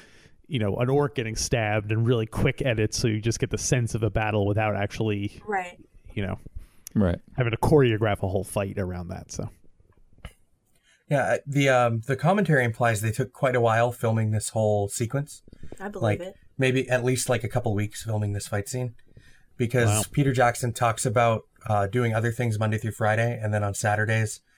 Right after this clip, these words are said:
Speaker 4: coming and checking in on this and, like, working
Speaker 2: On how
Speaker 4: with the
Speaker 2: the
Speaker 4: cameras
Speaker 2: action
Speaker 4: here.
Speaker 2: sequences do it.
Speaker 3: Hmm.
Speaker 2: Yeah.
Speaker 4: Yeah.
Speaker 1: That must
Speaker 4: Uh,
Speaker 1: have been a
Speaker 4: most of
Speaker 1: big
Speaker 4: this was
Speaker 1: tennis ball.
Speaker 4: filmed by... right.
Speaker 2: <laughs>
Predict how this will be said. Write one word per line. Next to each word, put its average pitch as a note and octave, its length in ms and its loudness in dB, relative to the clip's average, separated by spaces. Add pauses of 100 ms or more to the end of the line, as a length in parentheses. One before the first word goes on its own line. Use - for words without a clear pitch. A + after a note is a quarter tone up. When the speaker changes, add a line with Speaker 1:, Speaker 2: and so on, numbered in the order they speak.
(180)
Speaker 4:
coming G#2+ 280 2
and G2+ 80 -2
checking A2 300 -2
in G#2 100 0
on G#2 140 0
this A2 240 -2
and, G#2 100 -2
like, G2 180 -4
working G2+ 280 0
Speaker 2:
On - 0 -
how G2+ 80 0
Speaker 4:
with F#2+ 80 -2
the G#2 40 -2
Speaker 2:
the G#2 60 -4
Speaker 4:
cameras G#2+ 200 0
Speaker 2:
action A2 200 -2
Speaker 4:
here. B2+ 100 0
Speaker 2:
sequences - 440 -16
do F#3+ 60 -14
it. G3 80 -12
Speaker 3:
Hmm. G#2 200 2
Speaker 2:
Yeah. F#2 180 -4
Speaker 4:
Yeah. G2 140 -2 (880)
Speaker 1:
That - 60 0
must A#2+ 40 4
Speaker 4:
Uh, - 40 6
Speaker 1:
have A2+ 80 4
been B2+ 80 6
a D3+ 40 10
Speaker 4:
most D#3+ 100 6
of - 40 0
Speaker 1:
big C#3 120 8
Speaker 4:
this C3+ 100 0
was C#3+ 80 0
Speaker 1:
tennis C3 180 0
ball. C3+ 100 -2
Speaker 4:
filmed A#2+ 220 -2
by... A2+ 140 2 (840)
right. A2+ 340 2
Speaker 2:
<laughs> - 1080 0